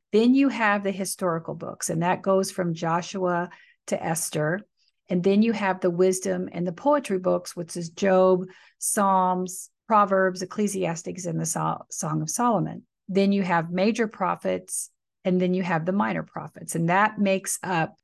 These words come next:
the Christian Bible, Old Testament. And I'll get to why I call it that in just a minute. Then you have the New Testament, which you have the Gospels, Matthew, Mark, Luke, and John. And then you a-, have the Acts of the Apostles.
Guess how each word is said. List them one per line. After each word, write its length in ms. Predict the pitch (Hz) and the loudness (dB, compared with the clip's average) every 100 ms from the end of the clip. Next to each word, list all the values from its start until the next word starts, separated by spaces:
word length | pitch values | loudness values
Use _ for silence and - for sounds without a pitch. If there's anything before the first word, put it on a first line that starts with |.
| _ | _
the 100 | 180 | -6
Christian 520 | 170 202 196 - 190 | -2 -4 -2 -4 -4
Bible, 500 | 165 147 147 147 - - | -2 -2 -2 -4 -6 -4
Old 200 | 196 202 | -2 -2
Testament. 500 | 180 147 - 131 - | -4 -6 -6 -8 -4
And 100 | 170 | 0
I'll 300 | 156 165 165 _ | 2 2 -2 _
get 220 | - 208 - | 0 0 -2
to 120 | 180 | 0
why 260 | 175 175 | 2 2
I 40 | 160 | 0
call 440 | - - 208 196 | -4 2 4 4
it 180 | 170 - | 2 -4
that 240 | 143 143 | -8 -6
in 120 | - 165 | -8 -8
just 260 | 160 - | -8 -6
a 40 | 175 | -4
minute. 280 | 196 151 - _ _ - | -2 -4 -8 _ _ 4
Then 160 | 233 | 6
you 100 | 262 | 6
have 200 | 220 190 | 4 0
the 60 | 202 | 0
New 180 | 247 277 | 0 0
Testament, 420 | 208 165 156 120 | -2 -6 -6 -8
which 140 | 165 | -6
you 80 | 190 | -4
have 120 | 160 | -2
the 60 | 220 | 0
Gospels, 640 | 220 151 - 156 160 - | 0 0 -2 -6 -6 -4
Matthew, 300 | 156 156 170 | -4 -4 -4
Mark, 260 | 165 160 160 | -2 -2 -2
Luke, 160 | 165 | -4
and 120 | 196 196 | -4 -2
John. 280 | 143 135 - | -2 -4 -6
And 140 | 175 | -4
then 140 | 170 180 | -4 -4
you 140 | 190 | -6
a-, 240 | - 180 | -6 -6
have 240 | 165 175 175 | -2 -2 -2
the 160 | 175 | -4
Acts 420 | - 165 190 - 196 | -2 -4 -4 -6 -6
of 80 | |
the 140 | 196 214 | -4 -4
Apostles. 720 | 214 165 156 - 156 160 | -4 -4 -4 -4 -4 -6